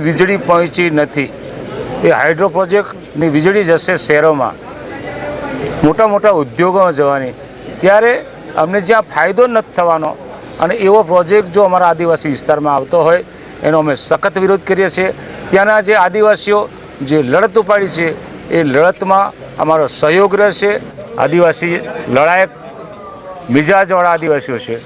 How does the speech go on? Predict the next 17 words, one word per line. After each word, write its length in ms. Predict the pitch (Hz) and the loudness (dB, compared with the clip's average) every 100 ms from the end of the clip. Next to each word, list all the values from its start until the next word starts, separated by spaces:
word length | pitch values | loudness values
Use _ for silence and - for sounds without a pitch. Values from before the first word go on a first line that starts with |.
| - - - | -16 -16 -2
અને 100 | 143 | 2
આદિવાસીઓને 720 | 147 156 196 190 - 175 180 175 - - - - - - - - - - - - | 2 4 4 4 2 -2 0 -2 -4 -14 -18 -18 -16 -16 -14 -14 -12 -12 -10 -2
છંછેડવાનું 720 | - 160 - 190 196 196 196 175 | 0 0 2 2 4 2 2 0
બંધ 220 | 160 165 - | 0 0 -2
કરે. 180 | 139 | 0
મને 200 | 131 151 160 | 0 -2 -2
ખ્યાલ 200 | 160 190 165 | 0 -2 -2
છે 100 | 180 | -4
ત્યાં 280 | 180 180 160 | 0 -2 -2
સુધી 240 | 170 170 | -4 0
બે 140 | 160 170 | 2 2
દિવસ 260 | 170 165 - | 0 -4 -2
પહેલાં 300 | 165 165 165 - - - - - - - | 0 2 2 -2 -14 -20 -20 -20 -12 0
આ 80 | 135 135 156 - | 0 0 -6 -4
જિલ્લાના 400 | 139 175 180 175 - | 0 2 2 0 -2
સમાહર્તાશ્રીને 960 | - 180 180 165 185 170 - 160 170 151 101 - - - - - - - - | -2 2 2 0 -2 -4 -2 -4 -2 -2 -4 -16 -20 -18 -14 -12 -10 -12 0
ત્યાં 320 | 180 190 165 | 2 2 0